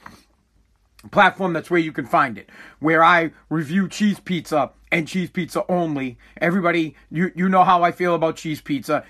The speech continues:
If you're not eating cheese pizza, you've given up your right to cheese pizza. You can check that out if you would like. I did a review. I've only done two so far. We just started it. Um, Alfredo's Italian Kitchen in Lynn, Massachusetts.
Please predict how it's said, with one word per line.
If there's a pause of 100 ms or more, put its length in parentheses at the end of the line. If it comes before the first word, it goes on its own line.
If
you're
not
eating
cheese
pizza,
you've
given
up
your
right
to
cheese
pizza. (220)
You
can
check
that
out
if
you
would
like. (240)
I
did
a
review.
I've
only
done
two
so
far.
We
just
started
it. (440)
Um,
Alfredo's
Italian
Kitchen
in
Lynn,
Massachusetts.